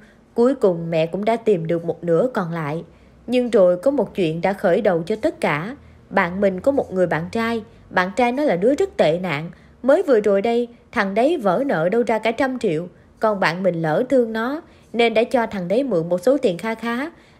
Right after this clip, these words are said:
Và giờ cũng đã bị cưỡng đi mất rồi. Tình cờ sao con bạn nó thấy ảnh mình chụp chung cùng mẹ và người đàn ông đang theo đuổi bà. Nó giật mình trong phút chốc rồi cảnh báo, bảo rằng ông ta và người yêu nó là cùng một ruột.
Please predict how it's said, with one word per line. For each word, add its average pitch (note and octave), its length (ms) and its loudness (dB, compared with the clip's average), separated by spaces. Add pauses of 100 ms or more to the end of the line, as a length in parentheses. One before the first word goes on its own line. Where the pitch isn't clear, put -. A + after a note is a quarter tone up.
Và G3+ 140 2
giờ F#3+ 380 4
cũng G3 120 -4
đã B3+ 120 2
bị G#3+ 120 -2
cưỡng F#3 320 0
đi C4+ 120 2
mất E4 220 0
rồi. F#3 200 0 (440)
Tình G#3+ 240 2
cờ G3+ 200 4
sao A#3+ 300 -2
con A#3+ 200 -4
bạn E3+ 220 -2
nó A#3 100 -2
thấy C#4+ 160 -2
ảnh G3+ 240 -4
mình F#3+ 160 -4
chụp F3+ 140 0 (100)
chung A#3 180 0
cùng E3+ 220 -4
mẹ E3 300 -4 (100)
và F#3 120 -2
người F3 200 0
đàn E3+ 180 -2
ông A3 200 -4
đang A#3 240 -4
theo A#3 160 -2
đuổi E3+ 200 0
bà. F3+ 300 -4 (400)
Nó D4+ 80 2
giật B3 320 2
mình G3 200 2
trong A#3+ 140 2
phút E4 260 -2
chốc F4 220 -2
rồi F3+ 120 2
cảnh E3+ 280 -4
báo, B3 280 -4 (340)
bảo F3+ 220 2
rằng F#3 320 -4
ông A#3+ 200 -2
ta A#3+ 260 0
và F#3+ 120 -2
người E3+ 220 -2
yêu A3+ 160 0
nó A3 180 -2
là C#4+ 100 0
cùng G3 280 0
một E3 180 -2
ruột. E3+ 220 -2